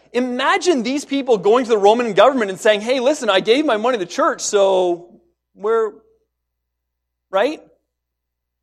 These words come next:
Because they don't live in the kind of world that we live in, this, this North America that we get to live in where, where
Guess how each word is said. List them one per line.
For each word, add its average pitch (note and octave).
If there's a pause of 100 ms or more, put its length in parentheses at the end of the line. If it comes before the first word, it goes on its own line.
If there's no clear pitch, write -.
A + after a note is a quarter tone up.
(140)
Because A#3
they C4
don't C4
live A#3+
in A3+
the A3
kind G#3+
of A3
world F3+
that D#3
we D3
live C3+
in, B2
this, D3
this D#3+
North F3+
America A3+
that E3+
we F#3+
get A#3
to B3
live G#3+
in E3+
where, F#3 (280)
where G#3+